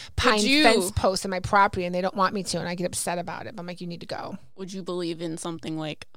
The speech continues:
Speaker 2: fairies or gods or goddesses?
Speaker 1: Um, I do, but here's the problem. I, I've done mediumship for longer than you guys have, and it takes its toll.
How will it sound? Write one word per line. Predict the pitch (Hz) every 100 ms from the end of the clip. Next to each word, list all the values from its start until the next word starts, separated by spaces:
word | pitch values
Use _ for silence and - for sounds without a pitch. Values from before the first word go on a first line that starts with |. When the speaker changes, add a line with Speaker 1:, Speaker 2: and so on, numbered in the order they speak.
| - -
Speaker 2:
fairies | 160 151 156 165 - - - - - - - - - -
or | 160 151 -
gods | 139 151 156 156 151
or |
goddesses? | 147 151 147 156 160 165 160 - - - -
Speaker 1:
Um, | 349 359 349 - -
I | - 320 247
do, | - 294 320
but | 277
here's | 269 311 302
the |
problem. | 269 - 254 233 202 -
I, | 226 220
I've | 254 226
done | 247 262
mediumship | 254 247 240 247 - 214
for | 196
longer | 196 196 214 247
than | 254 262
you | 269
guys | 302 330 330
have, | 392 370 381 370 - - - - - - -
and | 233 220 220 214 214 - - - -
it | 233
takes | - 285 254
its | 233
toll. | - - 269 180 226